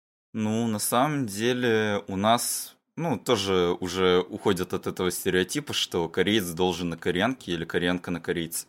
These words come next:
А у нас на данный момент, ну, довольно много ребят метисов.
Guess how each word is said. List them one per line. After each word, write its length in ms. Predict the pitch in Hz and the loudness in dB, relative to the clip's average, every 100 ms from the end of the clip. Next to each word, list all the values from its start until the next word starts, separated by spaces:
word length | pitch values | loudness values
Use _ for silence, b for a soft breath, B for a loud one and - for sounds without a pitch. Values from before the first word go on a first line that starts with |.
| _ | _
А 260 | 98 92 90 | 2 4 4
у 140 | - | 2
нас 260 | 92 127 - | 0 0 -2
на 120 | 98 | -2
данный 220 | 92 107 | -2 0
момент, 460 | 92 90 101 101 - | -2 -2 -4 -6 -6
ну, 340 | 98 95 80 78 _ b b b _ _ _ _ - | -4 -2 -4 -8 _ b b b _ _ _ _ -10
довольно 420 | - 95 117 110 | 0 6 6 6
много 300 | 98 101 92 | 2 2 0
ребят 300 | 87 98 - | 4 4 4
метисов. 600 | 98 92 92 - 82 - | 0 -4 -8 -8 -12 -16